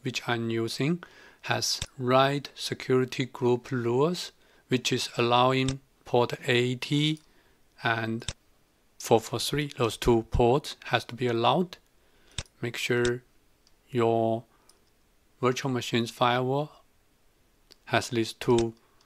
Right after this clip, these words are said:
rules. Also, since I'm using Ubuntu, uh, Linux version, by default,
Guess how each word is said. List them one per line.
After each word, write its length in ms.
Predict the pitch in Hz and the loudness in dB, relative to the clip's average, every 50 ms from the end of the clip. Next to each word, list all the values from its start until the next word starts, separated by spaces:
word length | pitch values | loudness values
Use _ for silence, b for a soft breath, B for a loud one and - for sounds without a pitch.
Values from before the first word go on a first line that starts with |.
| b b b b b b _ _ _ _ - | b b b b b b _ _ _ _ -2
rules. 600 | 120 120 120 117 110 110 120 156 - - - - _ _ _ _ _ _ _ _ _ _ _ _ _ _ _ _ _ _ _ _ _ _ _ _ _ _ _ - - _ _ _ _ _ _ _ _ _ _ _ _ _ _ _ _ - - _ _ - | 0 2 2 2 2 0 -2 -4 -6 -8 -12 -16 _ _ _ _ _ _ _ _ _ _ _ _ _ _ _ _ _ _ _ _ _ _ _ _ _ _ _ -16 -16 _ _ _ _ _ _ _ _ _ _ _ _ _ _ _ _ -18 -18 _ _ -2
Also, 720 | - 135 139 147 135 - - 139 123 120 120 120 120 123 - _ _ _ _ - | 2 2 2 2 2 2 4 4 6 6 6 4 2 -2 -6 _ _ _ _ -14
since 320 | - - - 147 147 143 | -4 0 2 2 4 4
I'm 260 | 151 139 127 123 123 | 2 2 2 2 2
using 580 | 123 123 123 120 - - 131 120 117 117 117 123 | 2 2 2 2 0 -2 -2 -2 0 -2 -2 -4
Ubuntu, 840 | 120 117 117 113 127 123 123 120 - - - 127 120 120 117 120 120 _ b b b b b b b b b b b b _ _ - | -6 -8 -6 -2 -2 0 0 -2 -4 -4 -2 -2 0 0 -2 -4 -6 _ b b b b b b b b b b b b _ _ -10
uh, 220 | 127 117 113 110 | -6 -4 -4 -4
Linux 520 | 113 113 113 123 131 131 131 - - - - | -4 -4 -4 -4 -4 -4 -4 -6 -8 -8 -2
version, 720 | 127 123 123 123 120 - - 143 143 147 156 165 165 160 - | 0 2 2 2 2 0 0 0 0 0 0 0 -2 -4 -2
by 300 | - 131 120 120 120 113 - | 2 2 4 4 2 -2 -4
default, 1400 | - 131 117 - _ - - - - - 151 143 143 147 151 160 160 165 165 165 - - - - - - - - | -8 -10 -10 -10 _ -18 -16 -12 -4 2 4 6 8 8 8 6 4 2 0 -2 -6 -10 -10 -10 -10 -12 -14 -16